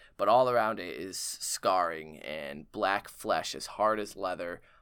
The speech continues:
pocked with fissures and cracks that gleamed wet and red when he moved.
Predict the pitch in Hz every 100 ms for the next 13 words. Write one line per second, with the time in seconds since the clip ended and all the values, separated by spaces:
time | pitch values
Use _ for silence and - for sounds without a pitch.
0 | _ - 110 - - 85 - 123 123 160
1 | 160 151 - 107 - - 120 101 95 -
2 | - 82 - 117 104 98 90 82 90 90
3 | 95 - - 87 73 87 78 64 60 -
4 | 73 85 71 73 95 120 64 73 -